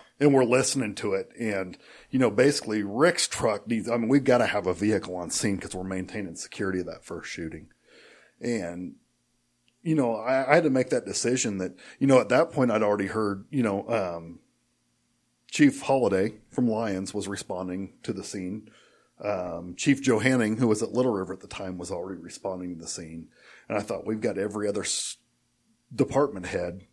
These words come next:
either now at this point in a shootout, shot, or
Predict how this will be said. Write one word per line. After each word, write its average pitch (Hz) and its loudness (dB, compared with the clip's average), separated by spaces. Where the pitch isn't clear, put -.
either 101 -2
now 104 -4
at - -14
this 107 -6
point 101 -8
in 113 -4
a 107 -6
shootout, 131 2
shot, 120 2
or 107 2